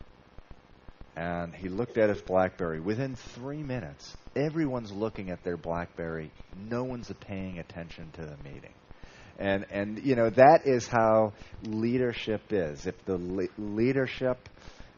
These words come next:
um, of a, of a church is about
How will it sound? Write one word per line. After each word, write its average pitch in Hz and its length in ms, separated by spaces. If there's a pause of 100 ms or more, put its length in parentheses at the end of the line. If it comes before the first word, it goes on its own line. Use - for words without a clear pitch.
um, 90 480
of 95 200
a, 87 180
of 90 180
a 80 80 (220)
church - 560 (360)
is 92 400 (140)
about 85 600